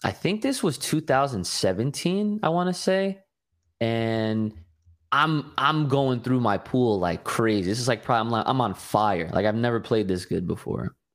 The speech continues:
And I had one more match.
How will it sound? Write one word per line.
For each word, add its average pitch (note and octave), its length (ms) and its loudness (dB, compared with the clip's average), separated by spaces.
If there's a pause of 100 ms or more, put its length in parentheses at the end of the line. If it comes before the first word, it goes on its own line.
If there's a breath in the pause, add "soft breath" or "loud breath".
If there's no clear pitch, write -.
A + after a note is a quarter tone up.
(260)
And G2+ 580 0
I A2+ 120 4
had G2 320 0
one G2+ 320 2
more B2 200 0
match. G2 600 -4